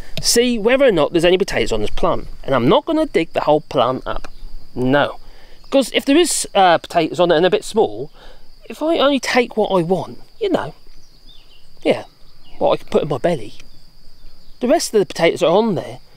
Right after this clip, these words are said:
they'll have a chance to carry on growing. But if I dig the whole plant up, that's it, yeah, done for. Oh,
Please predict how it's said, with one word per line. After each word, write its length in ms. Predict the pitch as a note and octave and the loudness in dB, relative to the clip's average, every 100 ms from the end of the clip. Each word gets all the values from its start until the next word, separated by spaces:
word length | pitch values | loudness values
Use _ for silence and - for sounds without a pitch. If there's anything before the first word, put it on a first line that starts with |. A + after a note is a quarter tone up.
| _ _ - | _ _ -2
they'll 140 | E4+ F4 | 4 6
have 100 | D#4+ | 4
a 40 | |
chance 280 | D4 C#4+ A#3+ | 4 4 2
to 80 | C4 | 2
carry 240 | B3+ C4 | 4 6
on 160 | C4+ B3+ | 4 4
growing. 340 | C4+ D#4 C4+ | 4 4 2
But 80 | - | 2
if 60 | |
I 60 | D#4 | 2
dig 120 | - | 2
the 80 | A#3 | 2
whole 100 | A3+ | 4
plant 320 | G#3 A#3+ G3+ | 4 4 2
up, 100 | C#3+ | 2
that's 200 | C4+ C#4 | 2 2
it, 120 | E4 | 2
yeah, 260 | D4+ C4+ D3+ | 4 4 4
done 260 | C#4 E4+ F4 | 2 2 2
for. 320 | G4+ D4 - - - - - - - - | 2 2 2 -10 -20 -20 -16 -12 -6 -2
Oh, 360 | - F#4+ - - | 2 2 2 -4